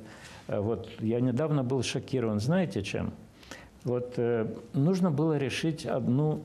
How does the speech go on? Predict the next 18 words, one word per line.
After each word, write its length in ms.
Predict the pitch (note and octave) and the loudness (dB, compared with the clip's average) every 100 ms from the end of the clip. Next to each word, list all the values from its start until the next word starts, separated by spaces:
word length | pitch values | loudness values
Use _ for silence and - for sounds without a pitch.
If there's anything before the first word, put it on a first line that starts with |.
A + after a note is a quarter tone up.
| - | 0
микропроблему. 1000 | C#3 F#3 F#3+ E3 - C3 G2+ E2 E2 F#2+ - - - - - - - - - - - | 2 4 2 0 0 -2 0 0 -2 -6 -8 -20 -20 -20 -20 -20 -20 -20 -20 -6 0
Неважно, 400 | F3+ G#2 F#2 E2 | 2 2 0 -2
в 80 | - | -2
какой 280 | F#2+ A#2 | -2 0
области, 600 | F#2+ D#2+ E2 - - G2 - - | 0 0 -2 -2 -4 -4 -4 -10
с 80 | - | -6
коррупцией 400 | C#3+ C#3+ - G#2+ | -2 -2 0 0
не 80 | G#2+ | 0
связано. 560 | G#2 - - - G2 G2+ - - - - - - - - - - - - - - - - - - - - | 0 -6 -6 -4 -4 -4 -10 -16 -18 -16 -14 -12 -12 -14 -16 -20 -20 -20 -20 -20 -20 -20 -20 -20 -10 -2
Я 200 | A2 D#3 | 0 2
иду 160 | F#3 | 0
к 80 | F#3 | 2
министру. 580 | G3+ F#3+ C#3 - C3+ C#3+ - - - - G#2+ - - - - - - - - - | 4 4 2 0 -2 -2 -4 -16 -20 -10 -10 -10 -16 -20 -20 -20 -20 -20 -20 -6
Министр 380 | G2 G#2+ C3 - | 0 2 0 -4
поднимает 580 | - D3 C#3 C#3 D#3 D3+ | -4 0 2 2 0 -2
трубку, 600 | C3+ C#3 C#3 - C#3+ F#2 - | -2 -2 -2 0 0 2 0
звонит 560 | G#2 A2 A2 C3+ - - - - - - - - - | 0 2 2 2 -2 -6 -8 -8 -20 -20 -20 -8 0
ниже. 520 | G#2 F#2 F#2 F2+ | 2 2 2 0